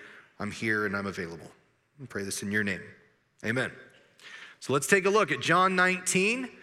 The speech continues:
verses twenty-eight and twenty-nine. It says this, "After this, Jesus, knowing that all was now finished, said,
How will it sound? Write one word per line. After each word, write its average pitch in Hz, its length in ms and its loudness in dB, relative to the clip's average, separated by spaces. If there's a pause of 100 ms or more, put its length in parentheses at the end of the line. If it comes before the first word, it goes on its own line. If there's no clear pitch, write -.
(240)
verses 139 320 -2
twenty-eight 175 420 2
and 160 100 -8
twenty-nine. 170 540 4
It 151 80 -4
says 165 300 2
this, 160 400 2 (340)
"After 214 400 6
this, 143 480 2 (280)
Jesus, 214 540 0
knowing 170 380 2
that 147 180 2
all 180 400 2
was 139 240 -2
now 147 180 2
finished, 131 640 -2
said, 127 540 0